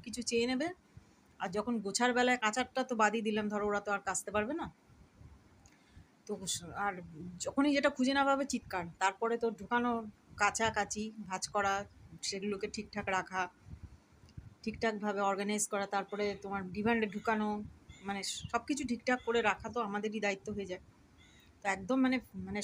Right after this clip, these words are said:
সকাল থেকে সেই তোমার স্নান করে এসছি, সমস্ত বাসি কাজ সেরে স্নান করে এসছি, এসে আমার মনে পড়লো ওগুলো করতে হবে, ওগুলো করে আবার স্নান করলাম জানো। মাথা একবারই ধুয়েছি,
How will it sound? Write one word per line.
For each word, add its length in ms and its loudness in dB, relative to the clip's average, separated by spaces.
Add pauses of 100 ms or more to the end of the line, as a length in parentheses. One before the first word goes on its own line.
সকাল 220 0 (100)
থেকে 160 2 (100)
সেই 140 2 (460)
তোমার 200 0
স্নান 200 4 (100)
করে 220 6
এসছি, 280 0 (1300)
সমস্ত 240 -2 (100)
বাসি 260 2
কাজ 180 2
সেরে 240 2
স্নান 200 0 (100)
করে 220 4
এসছি, 200 -4 (140)
এসে 160 0 (160)
আমার 140 0 (220)
মনে 180 0
পড়লো 240 -2
ওগুলো 260 -10
করতে 260 -8
হবে, 160 -6
ওগুলো 260 -2
করে 120 2 (140)
আবার 200 2
স্নান 280 -2
করলাম 280 -4
জানো। 160 -6 (640)
মাথা 240 0 (100)
একবারই 300 4
ধুয়েছি, 220 2